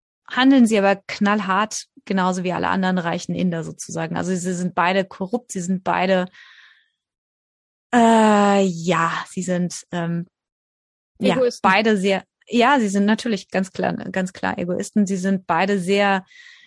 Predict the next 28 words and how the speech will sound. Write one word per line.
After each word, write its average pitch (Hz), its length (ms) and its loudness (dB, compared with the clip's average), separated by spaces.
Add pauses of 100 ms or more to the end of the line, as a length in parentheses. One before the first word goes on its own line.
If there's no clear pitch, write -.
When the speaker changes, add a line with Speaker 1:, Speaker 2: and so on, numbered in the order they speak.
(180)
Speaker 1:
äh, 196 120 0
ambivalente, 185 960 0
äh, - 360 -8
Charaktere 180 580 -4
und 175 160 -6
beide 180 180 0
sicherlich 185 380 -6
kein 185 180 -4
Sympathieträger. 180 920 -6
Ähm, 180 480 -2 (400)
ich - 180 -8
würde 226 160 4
aber 180 180 2
trotzdem 202 380 -4
sagen, 185 300 0
dass, - 360 -4 (800)
äh, 87 240 -2
das 180 160 -2
Frauenbild 208 720 2
nicht 196 140 -4
so 180 80 -8
ganz 190 200 -2
einseitig - 640 -8
ist - 240 -14
in, 160 300 -6
in 85 100 -6
der - 120 -10
Geschichte. 185 520 -12